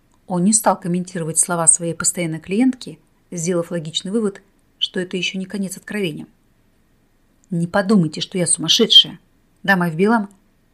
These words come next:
просительно заглянула в глаза своему собеседнику. «Мне кажется, что вы мне поверите, должны поверить».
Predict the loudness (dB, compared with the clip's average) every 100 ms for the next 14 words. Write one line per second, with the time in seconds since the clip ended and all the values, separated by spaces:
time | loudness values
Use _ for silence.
0 | _ -8 -6 -4 -4 -6 -6 -6 -6 -6
1 | -6 -8 -8 0 0 0 -2 -4 -2 -2
2 | -2 -10 -12 -20 _ _ _ _ _ _
3 | _ _ _ 6 6 6 0 0 -4 0
4 | 0 4 4 4 2 2 2 0 -8 -10
5 | _ _ _ _ 0 4 4 4 0 -8
6 | -8 -16